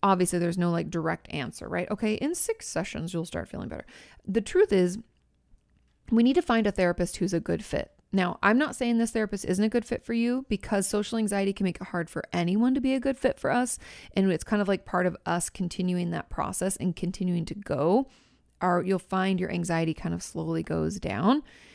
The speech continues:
However, if you find your anxiety just only building and you feel worse and worse and worse and worse, and you just keep going, that's not good either. And that means it may,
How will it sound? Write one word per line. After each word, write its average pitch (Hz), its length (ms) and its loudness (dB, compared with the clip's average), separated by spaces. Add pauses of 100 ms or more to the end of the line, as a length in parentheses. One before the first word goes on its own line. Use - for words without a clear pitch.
(360)
However, 233 300 6
if 185 100 0
you 185 80 0
find 185 180 2
your 180 80 0
anxiety 175 360 2
just 165 180 -6
only 185 220 2
building 180 440 0
and 160 100 0
you 165 60 -2
feel 160 220 -2
worse 180 320 2
and 160 120 -4
worse 165 200 -4
and 156 120 -8
worse 185 240 -4
and 170 180 -10
worse, 214 340 2
and 170 100 -2
you 151 80 -2
just 143 140 -8
keep - 180 -8
going, 185 480 2 (440)
that's 226 260 0
not 214 180 2
good 185 160 0
either. 208 300 0
And 185 160 0
that 190 120 -2
means 196 240 2
it - 80 -4
may, 220 600 0